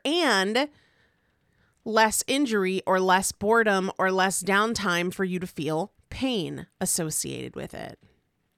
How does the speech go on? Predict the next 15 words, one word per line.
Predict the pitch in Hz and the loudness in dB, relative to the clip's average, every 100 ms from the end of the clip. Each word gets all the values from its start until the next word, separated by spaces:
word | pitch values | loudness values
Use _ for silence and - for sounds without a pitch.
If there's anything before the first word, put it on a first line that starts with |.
| _ _ _ _ _ _ _ _ _ _ _ _ _ _ _ - | _ _ _ _ _ _ _ _ _ _ _ _ _ _ _ -8
This | 226 247 | 0 0
has | 320 262 | 0 -2
become | 247 - 208 | -6 -4 -4
something | 202 208 190 185 175 - - | -2 -2 -2 -2 -4 -8 -18
very, | 160 175 185 190 190 | -8 -2 0 0 0
very | 175 165 156 151 | -2 -4 -4 -4
important | 156 160 - - 160 - | -8 -8 -8 -6 -8 -8
to | - | -6
me | 175 170 165 160 156 | -4 -2 -2 -4 -4
as | 156 151 151 147 - | -4 -4 -4 -6 -4
I | |
have | 156 165 156 | -6 -6 -6
a | 151 151 | -6 -6
teenage | - 190 170 160 151 | -6 -4 -4 -6 -6
stepdaughter, | - 160 143 151 147 - | -4 -4 -6 -6 -4 -6